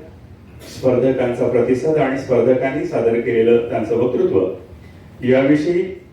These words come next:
कौतुक केलं. या स्पर्धेचं उद्घाटन स्पर्धेच्या परीक्षक डॉक्टर भारती निरगुडकर मॅडम यांच्या हस्ते सरस्वती पूजनानं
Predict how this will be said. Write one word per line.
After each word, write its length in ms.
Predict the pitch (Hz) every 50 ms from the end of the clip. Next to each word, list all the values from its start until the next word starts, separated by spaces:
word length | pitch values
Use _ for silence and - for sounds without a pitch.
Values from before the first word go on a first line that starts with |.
| - - - -
कौतुक 360 | 120 113 113 - 131 127 -
केलं. 240 | - 143 147 160 - - - - - - - - - - - - - - - - - - - - 120
या 180 | 127 147 160 156
स्पर्धेचं 460 | - 170 165 160 170 180 185 185 190
उद्घाटन 440 | 175 160 156 175 170 165 170 175 175 - - - - - - -
स्पर्धेच्या 500 | - - 147 143 139 143 156 151 156 156
परीक्षक 480 | 151 156 147 143 139 - - - - 135
डॉक्टर 400 | 127 - - 120 113 110 110 110 - - -
भारती 320 | - 110 107 107 117 127
निरगुडकर 480 | 117 110 - - 131 123 123 - 139 135
मॅडम 340 | 135 135 131 - - 120 120
यांच्या 280 | 107 104 101 120 117
हस्ते 340 | 117 120 120 117 - 120 - - - - - - - - - - - - - -
सरस्वती 520 | 131 120 - - - - 190 190 185 -
पूजनानं 480 | 160 147 127 117 117 110 101 101 95